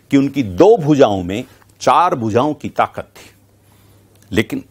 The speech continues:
वो भुजाएं उनकी दो ही थी। लेकिन हमने ये बना दी, ये खूब ये खेल चला हमारे यहां पर। जब हमने भाषा को अच्छी तरह से नहीं समझा, हमने समास को अच्छी तरह से नहीं समझा, जो बात लक्षणा में कही गई थी उसको हमने अभिधा में पकड़ लिया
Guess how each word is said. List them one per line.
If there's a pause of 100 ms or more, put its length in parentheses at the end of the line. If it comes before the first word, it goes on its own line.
(380)
वो
भुजाएं
उनकी
दो
ही
थी। (340)
लेकिन
हमने
ये
बना
दी,
ये
खूब (260)
ये
खेल
चला
हमारे
यहां
पर। (380)
जब
हमने
भाषा
को
अच्छी
तरह
से
नहीं
समझा, (300)
हमने
समास
को
अच्छी
तरह
से
नहीं
समझा, (320)
जो
बात
लक्षणा
में
कही
गई
थी (240)
उसको
हमने (160)
अभिधा
में
पकड़
लिया